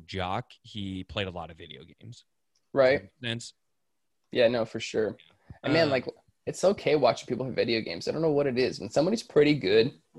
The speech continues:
Speaker 2: it's like, I, like, totally don't mind it. I'll sit by and I'll watch for a bit.
Speaker 1: I mean, I saw something online too where it was like this, uh, person was asking her brother, like, why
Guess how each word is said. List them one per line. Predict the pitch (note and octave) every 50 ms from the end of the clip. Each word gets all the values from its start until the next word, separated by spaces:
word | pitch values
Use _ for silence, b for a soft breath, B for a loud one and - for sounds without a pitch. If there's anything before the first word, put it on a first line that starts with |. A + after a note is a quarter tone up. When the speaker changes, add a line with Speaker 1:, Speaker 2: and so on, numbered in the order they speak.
| D#3+ D#3 D#3
Speaker 2:
it's | - C#3 -
like, | - D#3 D3+ -
I, | - C#3+
like, | D#3+ E3+ D#3+
totally | - - D3+ D#3 D3+ D3 C3+
don't | C3+ C3 A#2+ A2+
mind | A2+ A#2 A#2 G2+
it. | -
I'll | G#2+ B2 B2
sit | - - A#2 A2+
by | - B2 A#2 A2
and | G#2+ G#2+
I'll | G2
watch | G2+ A2 A2+ A2+ -
for | - - -
a | -
bit. | - B1 - - _ _ _ _ _ _ _ _ _ - - _
Speaker 1:
I | - A#2+
mean, | B2+ C3 C#3
I | D#3
saw | - - G3+
something | G3 - F3 E3 F3 F3+
online | E3+ E3 D#3+ D3+ D#3 D#3+ D3
too | - - D#3+ D#3+
where | D3+ B2+ G#2+
it | G2+
was | G2+ G2
like | G#2+ G2+ G2+ G2+ -
this, | - A2 G#2+ G#2 - - - -
uh, | A2 A2 G#2+ G#2 G#2 G2+ G2 F#2+ E2+ _ _ _ _ _ _
person | - B2 B2+ - - B2+
was | A#2 G#2+ G#2
asking | G#2+ G2 G#2 G#2 - A2 G#2 G2+
her | G2+ G#2 F#2+
brother, | F2+ G2 G2 G2+ G#2+ G#2+ G2
like, | F#2+ F2+ F2 -
why | - F#2 F#2 F#2+ F#2+ G2 G2+ G2+ G2+ G2+ G2